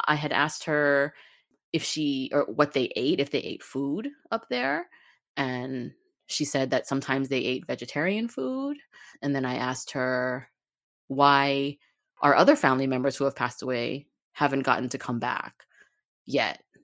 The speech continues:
And then she said that she thinks that they did already. And then I thought it was weird that she didn't really know for sure. So I asked her, like, you know, like, "Don't you see them, or you don't see them anymore?" And that sh-,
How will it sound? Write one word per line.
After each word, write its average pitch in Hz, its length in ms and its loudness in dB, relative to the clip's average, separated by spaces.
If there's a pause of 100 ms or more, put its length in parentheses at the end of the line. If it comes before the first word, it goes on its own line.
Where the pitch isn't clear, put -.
(360)
And 143 160 0
then 143 120 0
she - 180 -4
said 135 260 0
that 131 180 -2
she - 140 -4
thinks 131 360 -4
that 120 220 -4
they 123 120 -4
did 123 460 2 (300)
already. 127 600 -6 (460)
And 143 100 0
then 139 120 2
I 139 80 2
thought 151 200 2
it 143 60 2
was 131 140 0
weird 143 300 0
that 127 120 -4
she - 140 -8
didn't 147 220 -4
really 135 200 -4
know 139 180 -4
for - 140 -10
sure. 220 360 -2 (640)
So 135 340 2
I 131 140 2
asked 127 340 0
her, 139 160 -2
like, 127 220 -4
you 165 60 4
know, 143 120 4
like, 139 240 2
"Don't 143 180 4
you 151 60 0
see 151 240 0
them, 226 320 2
or 127 100 0
you 139 140 2
don't 151 220 -2
see 156 100 -6
them 202 160 -2
anymore?" 233 460 -2
And 143 420 -4
that - 180 -6
sh-, - 40 -20